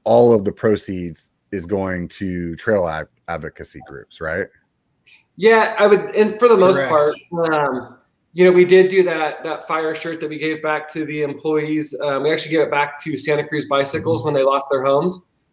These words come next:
Speaker 1: Mm-hmm.
Speaker 2: The one that Sean's
Speaker 1: Oh, nice.
Speaker 2: wearing. Um, raised almost two grand. We drove it down there and gave it back to, uh, the employees for those that lost their homes in the fire. So, you know, if
Speaker 1: Oh,
Speaker 2: we
Speaker 1: wow.
Speaker 2: see something that's a good need, we'll, we'll get back to that too. But yes, it's typically all the proceeds are going back to, uh, the trails.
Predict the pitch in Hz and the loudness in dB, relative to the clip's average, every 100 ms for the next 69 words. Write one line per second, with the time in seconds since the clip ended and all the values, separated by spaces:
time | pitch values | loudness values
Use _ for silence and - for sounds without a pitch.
0 | _ 110 101 101 107 - 139 139 139 - | _ -6 -4 -4 -6 -6 0 2 2 0
1 | 143 139 139 139 143 139 143 - _ _ | 2 4 4 2 2 0 -6 -10 _ _
2 | _ _ _ 160 160 147 131 127 - 175 | _ _ _ 0 2 2 0 -2 4 6
3 | 185 185 170 175 190 180 170 170 170 160 | 8 6 4 4 2 2 4 2 2 2
4 | 160 151 - 170 165 156 156 151 151 147 | 0 -2 -4 0 2 2 2 2 0 0
5 | 151 147 147 147 - - 143 139 127 135 | 0 0 0 -4 -6 -8 -2 0 0 -4
6 | 127 139 139 131 131 131 131 127 127 131 | -4 -2 -2 -2 -2 0 0 -2 -2 -4
7 | 131 127 131 117 123 - 123 123 120 143 | -4 -4 -4 -4 -6 -2 0 0 -2 0
8 | 135 - _ - 185 190 214 202 202 190 | 0 -2 _ 2 6 6 4 2 0 0
9 | 180 185 156 156 160 147 170 135 151 156 | 0 2 0 -2 -4 -2 -2 -2 -2 0
10 | 156 147 143 139 160 151 143 135 - 131 | 2 4 2 2 -2 -2 -2 -2 -2 -4
11 | - 135 135 123 151 139 - 151 156 - | -4 -6 -4 0 0 0 -2 -8 -10 -6
12 | - 180 160 147 147 143 - 135 139 127 | -4 -4 2 4 4 2 0 0 -2 -6
13 | 131 127 123 135 123 - 139 131 127 123 | -2 -2 0 -2 -2 -6 -6 -2 2 2
14 | 120 - 123 117 - | 0 -4 -4 -4 -10